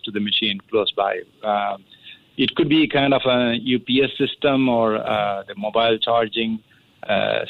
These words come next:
stations what we have. So we have some container, uh, charging stations which can be kept at site, uh, so that it is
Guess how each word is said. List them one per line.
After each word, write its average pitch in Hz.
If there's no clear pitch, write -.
stations 120
what 113
we 107
have. 120
So 110
we 110
have 117
some 110
container, 120
uh, 110
charging 117
stations 127
which 120
can 117
be 107
kept -
at 113
site, 180
uh, 107
so 127
that 120
it 110
is 104